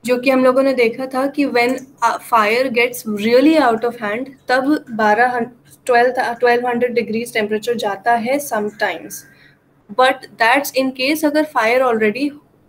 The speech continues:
शुरू हो गई है and it has spread out to multiple stories, कई floors पे आग spread हो गई है, तब इतना ज़्यादा temperature rise होता है। But if you already have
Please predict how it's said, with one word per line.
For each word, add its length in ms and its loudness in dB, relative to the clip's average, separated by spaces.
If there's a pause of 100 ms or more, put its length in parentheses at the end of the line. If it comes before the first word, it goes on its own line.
(180)
शुरू 300 0
हो 220 2
गई 220 -2
है 300 -6 (380)
and 140 0
it 100 -2
has 140 2
spread 360 -2
out 200 2 (160)
to 160 2
multiple 560 0
stories, 480 -4 (1200)
कई 360 0 (460)
floors 320 2
पे 220 -2
आग 480 -4
spread 400 -4
हो 100 -2
गई 220 -4
है, 200 -8
तब 160 -2
इतना 260 -6
ज़्यादा 280 -2
temperature 480 -10
rise 340 -4
होता 180 -20
है। 120 -20 (500)
But 140 0
if 140 -6
you 160 2
already 420 2 (120)
have 260 2